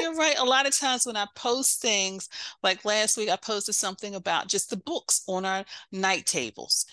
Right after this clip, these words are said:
You know, if you're not reading the books and you've done with them, and maybe you're not gonna read them again, why not? You know, we have, like, these little, um, little libraries in our communities or other organizations.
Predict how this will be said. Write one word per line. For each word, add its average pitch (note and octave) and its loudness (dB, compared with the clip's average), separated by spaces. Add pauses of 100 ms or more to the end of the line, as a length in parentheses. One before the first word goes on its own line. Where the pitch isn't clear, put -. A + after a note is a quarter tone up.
(200)
You G3+ 0
know, F3 2
if - -4
you're F#3 -6
not F3+ -2
reading G#3 -2
the G#3+ -6
books D#3+ -2
and F3 0
you've E3 -6
done G3+ 2
with G3 -2
them, G3 -6
and F#3 -4
maybe C4+ 0
you're A#3+ 0
not G#3+ -2
gonna F#3 -4
read E3+ -2
them D3+ -2
again, E3+ 0 (440)
why F#3 2
not? G#3+ -2
You F#3+ -6
know, F3 -2
we F3 -2
have, D#3+ -2
like, D3 -2
these C#3+ -4
little, C#3+ -2
um, C3+ -6 (260)
little E3 2
libraries F3 2
in C#3 -4
our C3+ -8
communities F#3 -2
or - -4
other E3+ 2
organizations. F3+ 0